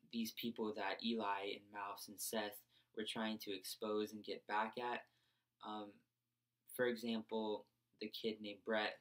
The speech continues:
who was taking the steroids. Um, so they exposed him, but later you found out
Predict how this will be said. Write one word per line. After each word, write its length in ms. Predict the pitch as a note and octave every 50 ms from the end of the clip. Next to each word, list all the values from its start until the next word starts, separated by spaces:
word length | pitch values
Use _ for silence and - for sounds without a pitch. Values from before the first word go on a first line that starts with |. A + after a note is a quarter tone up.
| -
who 140 | A#2+ A2+ G#2+
was 180 | G#2 G2 - -
taking 400 | - - A2 G#2+ - A2 A2 G2+
the 80 | F#2
steroids. 800 | - - - - A#2 A2+ A2+ A2+ A2+ A2+ A2+ A2+ A2+ - - - - _ _ _ _ _ _ _ _ _ _ _ _ _ _ -
Um, 220 | G#2+ G#2 G#2 G2+ G2+ -
so 160 | - - A#2
they 140 | A2 A2 G#2+
exposed 520 | G2+ - - - - A2+ A2 A2 G#2+ - -
him, 220 | A2+ A2 G#2+ G#2+
but 160 | G#2 - - -
later 220 | A2 A2+ A2 G#2+
you 160 | G#2+ G#2+ G#2
found 340 | - - A2+ G2+ G2+ G#2 G#2+
out 300 | G2+ G2 G2+ G2 - -